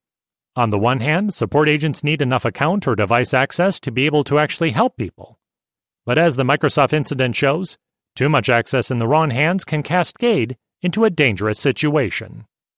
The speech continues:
We addressed the scheme which affected a limited subset of consumer accounts by disabling the compromised credentials and blocking the perpetrator's access,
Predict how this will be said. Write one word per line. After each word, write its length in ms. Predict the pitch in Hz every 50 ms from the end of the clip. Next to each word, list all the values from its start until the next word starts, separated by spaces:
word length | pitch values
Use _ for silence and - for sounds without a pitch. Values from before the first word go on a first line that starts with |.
| _ _ _ _ _ _ _ _ _ _ _ _
We 100 | 135 135
addressed 500 | 135 120 117 139 139 127 - - - - -
the 120 | 120 113
scheme 420 | - - - 143 143 147 165 170
which 160 | 160 156 - -
affected 460 | 165 - - 202 208 - 208 190 175
a 60 | 139
limited 500 | 120 131 190 220 208 196 151 175 170 127
subset 480 | - - 151 135 110 - - 135 127 123
of 180 | 123 98 -
consumer 520 | - - 120 110 - - 139 127 123 120 117
accounts 560 | 117 - 107 95 76 71 _ - - - - _ _ _ _ _ _ _ _
by 100 | - 117
disabling 560 | 113 113 101 - 151 147 143 156 156 160 165
the 100 | 143 113
compromised 600 | - - 143 143 - 151 139 139 139 131 - -
credentials 580 | - 131 127 117 135 147 147 - 196 208 202 -
and 140 | 139 113 104
blocking 340 | 127 151 190 190 - 175 143
the 80 | 127
perpetrator's 640 | 107 - 160 151 151 - - 156 165 151 147 110 151
access, 640 | - 214 208 - - 113 80 - - - - -